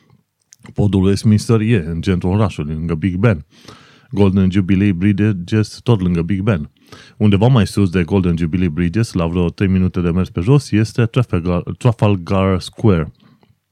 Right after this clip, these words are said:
Și în Trafal-, Trafalgar Square, chiar în zona respectivă, un om a străzii a fost ucis prin, ucis prin înjunghiere de către doi prostănaci, care au fost arestați, mi se pare, la câteva zile.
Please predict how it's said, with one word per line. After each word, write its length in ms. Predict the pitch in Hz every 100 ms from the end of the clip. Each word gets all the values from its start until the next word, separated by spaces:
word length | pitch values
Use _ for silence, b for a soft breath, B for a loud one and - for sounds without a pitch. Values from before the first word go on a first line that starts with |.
| _ _ _ -
Și 160 | -
în 120 | 101
Trafal-, 540 | 90 117 - 92 90 92
Trafalgar 640 | - 117 95 85 87 85 80
Square, 440 | - - 120 165 B B B B B B B
chiar 140 | 135
în 80 | 117
zona 200 | 104 120
respectivă, 720 | 104 - 147 - 151 156 156 127
un 180 | 139 135
om 160 | 131
a 60 | 117
străzii 320 | - 127 120
a 40 |
fost 580 | 110 123 117 - - -
ucis 380 | - 104 123 113
prin, 220 | - 113 -
ucis 320 | 107 - 110
prin 240 | 113 107
înjunghiere 560 | 107 95 107 98 120 113
de 120 | 104
către 300 | - 104 104
doi 180 | 101 104
prostănaci, 800 | - 101 92 - 101 76 - - b b b b
care 180 | _ 101
au 60 | 98
fost 200 | 104 -
arestați, 400 | 92 87 87 78
mi 100 | 78
se 100 | -
pare, 180 | 85 80
la 80 |
câteva 340 | 78 85 80 80
zile. 300 | 80 73